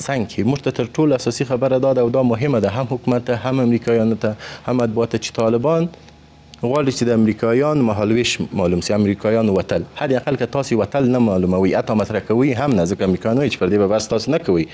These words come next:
د لویې جرګې سم ډار دغه دی چې ول امنیتي تړون راته لغوه کوي، داسې نه وي چې موږ بیا د خلک پسې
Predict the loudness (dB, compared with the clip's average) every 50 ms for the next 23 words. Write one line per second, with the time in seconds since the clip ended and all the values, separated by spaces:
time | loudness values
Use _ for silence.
0 | -12 -14 -14 -10 -4 0 0 2 2 2 2 0 0 0 2 2 2 2 2 0
1 | 2 2 2 2 2 2 0 0 0 -2 -2 0 0 0 2 2 2 0 0 -2
2 | -4 -2 0 0 2 2 2 2 2 2 2 2 4 2 2 0 -4 -12 -18 -18
3 | -18 -8 -4 -2 -2 0 0 0 0 0 0 0 0 0 0 0 -2 -2 -2 -2
4 | -2 0 0 0 0 2 0 0 0 0 -2 -4 -4 -4 -2